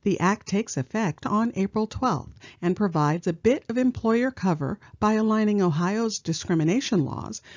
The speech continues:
with federal standards. Among the changes, an update to the statute of limitations, the use of administrative remedies before taking a case to court, and adjustments to the manager-supervisor liability guidelines.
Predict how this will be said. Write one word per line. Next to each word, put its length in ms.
with 200
federal 400
standards. 720
Among 300
the 80
changes, 640
an 120
update 500
to 120
the 120
statute 560
of 100
limitations, 840
the 120
use 320
of 100
administrative 760
remedies 500
before 340
taking 400
a 60
case 320
to 100
court, 360
and 380
adjustments 680
to 140
the 80
manager-supervisor 1300
liability 640
guidelines. 680